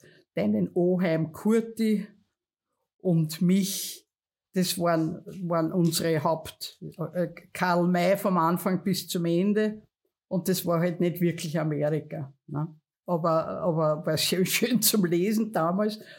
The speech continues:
und hat meine Fantasie beflügelt. Aber so wie viele Leute in der Zeit von Amerika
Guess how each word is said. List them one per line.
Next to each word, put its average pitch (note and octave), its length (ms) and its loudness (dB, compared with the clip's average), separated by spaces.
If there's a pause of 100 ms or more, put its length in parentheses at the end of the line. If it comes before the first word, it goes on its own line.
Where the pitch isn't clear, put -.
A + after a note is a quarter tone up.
(320)
und G3 220 -4
hat F3 200 -2
meine E3+ 240 2
Fantasie F3+ 680 -2
beflügelt. G#3 720 0 (340)
Aber F#3 240 0
so G3 240 0
wie F#3 140 4
viele G3 360 2
Leute E3+ 460 0
in F#3 260 0
der E3 240 -2
Zeit F3 420 -2
von F#3 200 -2
Amerika F3 600 0